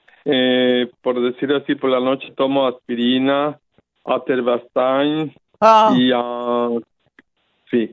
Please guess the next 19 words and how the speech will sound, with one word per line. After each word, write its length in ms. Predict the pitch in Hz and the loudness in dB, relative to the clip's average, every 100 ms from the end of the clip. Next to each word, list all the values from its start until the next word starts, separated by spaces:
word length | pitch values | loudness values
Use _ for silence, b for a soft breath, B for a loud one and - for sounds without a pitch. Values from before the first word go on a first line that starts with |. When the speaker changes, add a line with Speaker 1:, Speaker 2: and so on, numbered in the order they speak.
| _ | _
Speaker 1:
y, 480 | - 143 135 139 143 | -2 0 0 0 0
y, 320 | 139 131 131 | 0 0 0
este, 340 | 123 - 139 135 | -4 -4 -2 0
lo 160 | 131 | -2
que 100 | 139 | -4
tomaba 520 | 123 135 139 143 151 147 | -2 -2 0 0 -2 -2
para 200 | 139 131 | -4 -4
mi 160 | 131 | -6
sueño 380 | - 139 139 139 135 | -6 -4 -2 0 0
era 180 | 139 127 | 0 0
Cepelin 560 | - - 123 131 143 147 | -4 -2 -2 2 2 2
o, 460 | 135 127 123 120 120 | 4 4 4 2 0
ah, 680 | 120 117 117 113 113 110 - | 0 2 2 2 0 -2 0
Ambien, 540 | 139 151 165 214 214 - B B - | 0 2 2 0 -2 -8 B B -2
media 300 | 135 139 147 | 2 4 4
pastillita 640 | 147 127 - 131 131 143 | 2 -4 -4 -6 0 2
de 140 | 123 120 | 2 0
cinco 240 | 127 123 123 | -2 -4 -2
miligramos, 680 | 123 120 120 135 151 131 | 0 0 0 0 0 -2